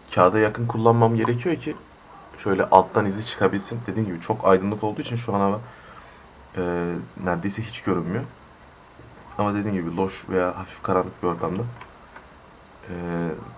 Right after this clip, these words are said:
gayet net görünecektir. Ben bunu şöyle yerleştireceğim sanırım. Şöylemesine. Tam kapattığım zaman yukarıdan vuracak şekilde. Siz de öyle yapın tavsiyem. Bu hafiften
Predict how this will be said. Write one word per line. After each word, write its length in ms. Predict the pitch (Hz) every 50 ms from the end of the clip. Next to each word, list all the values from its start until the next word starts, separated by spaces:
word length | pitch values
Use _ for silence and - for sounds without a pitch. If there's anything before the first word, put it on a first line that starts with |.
| - -
gayet 300 | - 98 95 92 92 -
net 180 | 110 107 - -
görünecektir. 460 | 107 107 113 113 117 117 - 160 165
Ben 160 | 170 165 165
bunu 140 | 170 175 170 - - - - - - -
şöyle 220 | - 208 233 226 113
yerleştireceğim 640 | 98 92 90 90 85 - - 98 82 87 87 87
sanırım. 300 | - 92 90 92 120 123 - - - - - - - - - - - - - - - - - - - - -
Şöylemesine. 540 | - 120 104 95 92 87 87 - - 107 117 120 120 - - - - - - - - - - - - - - - - - - -
Tam 160 | - 117 110
kapattığım 520 | 110 117 110 - 107 110 - - 110 104 90
zaman 200 | 92 90 98 104
yukarıdan 440 | 101 95 92 - 95 92 92 95
vuracak 380 | 92 92 90 85 85 90 90 87
şekilde. 360 | - - - - 80 82 - 123 120 - - - - - - - - - - - - - - - - - - - - - - - - -
Siz 180 | - 113 101 95
de 40 | 92
öyle 160 | 87 82 85
yapın 160 | 82 82 85 -
tavsiyem. 400 | - 85 85 82 - - 120 - - - - -
Bu 200 | - 120 - 123
hafiften 340 | 120 120 - - - 123